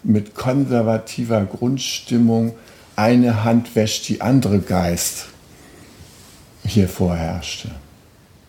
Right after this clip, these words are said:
Ein unangenehmer Filzgeist, wo jeder sagte, „Komm, ich helf dir, äh, damit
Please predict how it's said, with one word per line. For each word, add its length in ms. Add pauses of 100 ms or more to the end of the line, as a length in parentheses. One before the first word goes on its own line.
(240)
Ein 160
unangenehmer 1080
Filzgeist, 1500 (560)
wo 160
jeder 720 (100)
sagte, 720
„Komm, 440 (720)
ich 220
helf 360
dir, 320 (1160)
äh, 220 (400)
damit 440